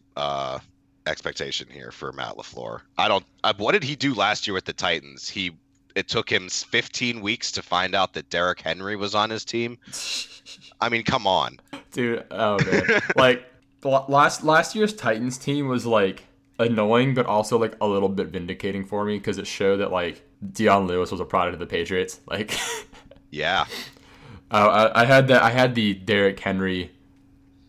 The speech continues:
Speaker 2: discussion debate with a lot of people last year, and everyone's like, "Dion Lewis is so much better." I'm like, "Nah, I don't know."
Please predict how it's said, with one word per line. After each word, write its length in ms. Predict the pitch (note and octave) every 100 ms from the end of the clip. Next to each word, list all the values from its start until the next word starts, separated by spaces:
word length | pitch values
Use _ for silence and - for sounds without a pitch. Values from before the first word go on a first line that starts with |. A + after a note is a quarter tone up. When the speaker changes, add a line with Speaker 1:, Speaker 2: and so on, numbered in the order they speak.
| - A2
Speaker 2:
discussion 600 | G#2+ - A#2 - G#2 F#2+
debate 300 | F2+ F2+ -
with 80 |
a 40 | F2+
lot 220 | F2+ F2
of 60 | E2+
people 260 | F#2+ F2+
last 320 | E2+ E2 - -
year, 340 | F2 E2+ E2+ _ _ _ _ -
and 140 | F2+ F2+
everyone's 220 | F2+ E2+
like, 160 | F#2
"Dion 320 | - C#3+ D#3+ D#3+
Lewis 180 | E3
is 100 | C#3+
so 120 | C#3+ E3
much 200 | D3+ C#3+
better." 260 | D3 C3
I'm 100 | A2+
like, 180 | G#2 -
"Nah, 760 | F2+ G2+ - - - E2+ G#3 F#3+
I 20 |
don't 220 | G#3 G3
know." 340 | F#3 E3 D3